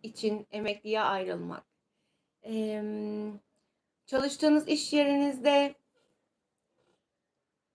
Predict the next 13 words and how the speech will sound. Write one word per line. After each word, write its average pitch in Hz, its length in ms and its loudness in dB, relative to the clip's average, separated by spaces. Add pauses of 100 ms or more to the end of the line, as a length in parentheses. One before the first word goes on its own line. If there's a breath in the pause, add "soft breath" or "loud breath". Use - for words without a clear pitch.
(280)
artık 262 400 0
evleniyorum 247 920 4
diyerek 202 460 2 (420)
bir, 233 240 -6 (120)
eee, 208 240 -8 (500)
çatı 240 300 0
altında 233 580 2
topladığınız 226 840 -2
bir 226 300 -2 (540)
haneden 233 680 2
bahsediliyor. 185 720 -2
Bu 254 160 4
hanede 226 600 0